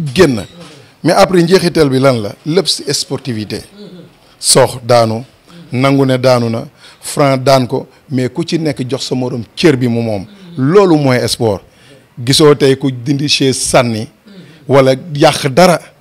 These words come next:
Te mënoon nañ ko en fait. Mais defuñu ko. Mais lépp dañ ko def si discipline. Donc may oo tamit suma mbokku mbër yëpp. Mais rawatina suñu supporters yi. Que ne ñoom mbër mi bu leen oowee stade.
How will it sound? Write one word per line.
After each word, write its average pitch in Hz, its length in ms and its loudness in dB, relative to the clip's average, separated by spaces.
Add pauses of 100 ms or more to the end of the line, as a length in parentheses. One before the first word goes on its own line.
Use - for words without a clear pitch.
(220)
Te 151 80 2
mënoon 190 340 4
nañ 185 160 4
ko 208 120 4
en 151 180 4
fait. 120 180 0 (300)
Mais 127 160 0
defuñu 147 460 4
ko. 117 140 -2
Mais 123 160 0
lépp 147 180 -4
dañ 139 120 -4
ko 131 100 -6
def 117 140 -8
si - 120 -10
discipline. 110 460 -8 (360)
Donc 127 300 -2
may 147 100 2
oo 156 240 4
tamit 127 360 0
suma 139 360 -2
mbokku 131 300 -2
mbër 127 200 2
yëpp. 156 200 4 (640)
Mais 131 160 2
rawatina 175 440 2
suñu 156 260 0
supporters 127 640 0
yi. 92 120 -10 (720)
Que 165 120 2
ne 156 160 4
ñoom 156 380 4
mbër 165 180 6
mi 147 100 6
bu 147 100 2
leen 170 140 4
oowee 143 280 6
stade. 113 280 2